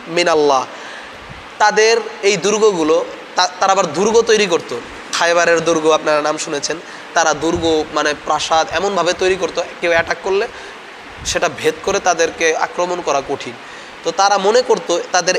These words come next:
এই দুর্গগুলো তাদের রক্ষা কবচ, তাদেরকে রক্ষা করতে পারবে মিনাল্লাহ, আল্লাহর আযাব থেকে। ঠিক আছে, তারা মনে করত, এরকম অনেক মানুষ আছে মনে করত।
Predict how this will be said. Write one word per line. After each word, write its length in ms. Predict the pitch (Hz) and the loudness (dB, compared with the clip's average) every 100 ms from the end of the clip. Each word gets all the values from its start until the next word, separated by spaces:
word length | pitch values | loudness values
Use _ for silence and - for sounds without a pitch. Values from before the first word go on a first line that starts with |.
| - | 2
এই 140 | 190 | 0
দুর্গগুলো 540 | 156 190 208 220 185 196 | 2 0 2 2 2 2
তাদের 260 | 175 160 | 2 2
রক্ষা 340 | 147 - - 165 | 2 0 -2 0
কবচ, 340 | 143 135 127 - | 0 -2 -4 0
তাদেরকে 340 | 151 151 147 | 0 0 0
রক্ষা 320 | 147 - 156 | 0 0 -4
করতে 260 | 139 135 135 | -4 -4 0
পারবে 260 | 131 123 127 | 0 0 -6
মিনাল্লাহ, 540 | 147 156 151 139 131 - | -4 0 0 2 0 0
আল্লাহর 300 | 151 175 175 | 0 2 2
আযাব 240 | 156 135 - | 2 0 -4
থেকে। 240 | 127 127 139 - - - - - - - - - - - | -10 -10 -12 -14 -16 -16 -16 -14 -14 -14 -16 -16 -14 -8
ঠিক 100 | 160 | -4
আছে, 120 | 208 208 | -2 2
তারা 160 | 190 | 2
মনে 220 | 160 156 | 4 2
করত, 220 | 143 139 - | 2 0 2
এরকম 260 | 226 - | 2 2
অনেক 160 | 214 202 | 2 2
মানুষ 220 | 165 151 | 2 0
আছে 240 | 139 135 | 0 -2
মনে 180 | 147 143 | -2 -2
করত। 240 | 131 123 | -4 -4